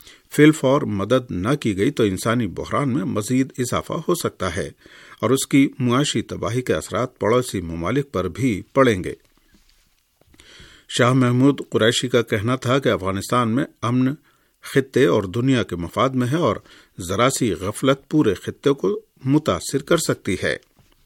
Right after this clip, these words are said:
انہوں نے کہا کہ عالمی برادری کو افغانستان پر توجہ دلانے کی کوشش کر رہے ہیں۔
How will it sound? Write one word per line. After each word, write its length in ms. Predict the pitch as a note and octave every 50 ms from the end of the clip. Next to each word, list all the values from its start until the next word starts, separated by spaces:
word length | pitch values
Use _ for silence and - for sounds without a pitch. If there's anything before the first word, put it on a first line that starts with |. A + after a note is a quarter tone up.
| _ _ - - - - - - - _
انہوں 180 | A#2 B2 C3 C#3+
نے 80 | D#3+ D#3+
کہا 220 | D#3+ C#3+ C#3+ D#3+
کہ 100 | E3 -
عالمی 360 | C#3 B2 B2+ C3+ C#3 D3+ D3+
برادری 420 | A#2 G2 F#2 F#2 G2 G2+ G#2+ B2 C3
کو 120 | - E3+
افغانستان 640 | D#3 C3+ - G#2+ G#2 G2+ F2+ - - G2+ B2 C3+ B2+
پر 120 | A#2+ C#3+
توجہ 460 | C3 - - G#2+ A2 A2+ G#2 G#2+ A2+
دلانے 380 | G2 F2 F#2+ F2+ F#2+ A2 A#2+ A2+
کی 140 | - - G2
کوشش 440 | - - A2 - - - G#2 - -
کر 180 | - E2+ -
رہے 300 | D#2+ D#2+ E2+ - C3+ B2+
ہیں۔ 120 | A2+ A#2+